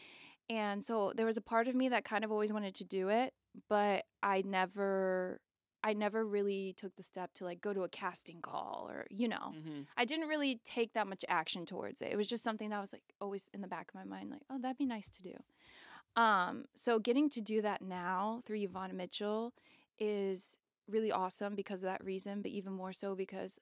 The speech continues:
Speaker 1: of what I'm wearing. It's not like I'm just modeling for some random brand. It's,
Speaker 2: Mm-hmm.
Speaker 1: I'm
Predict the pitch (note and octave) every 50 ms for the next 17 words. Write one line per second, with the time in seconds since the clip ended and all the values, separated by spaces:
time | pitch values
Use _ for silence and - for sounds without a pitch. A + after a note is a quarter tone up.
0 | _ _ _ - G3 F#3 F3 F#3 - - F#3+ F#3+ F#3 F#3 F3+ F3+ F3+ F3+ F3+ F#3
1 | F#3 F#3+ G3 G#3 A3 A3+ - - - - G#3+ F#3 F#3 - F#3+ - F#3+ F#3 F#3+ G3
2 | F#3+ - F#3+ F#3+ F#3+ F#3 F#3+ F#3 F#3+ F#3+ F#3+ - G3+ F#3+ - G3 F#3+ F#3+ G3 F#3+
3 | F#3+ G3 F#3+ F#3+ F#3 F#3+ F#3+ G3 G3+ - G3+ G3+ - - - D3+ D3+ D3 D3 D3+
4 | _ _ _ _ - - - - F#3+ F#3 F3+ - - -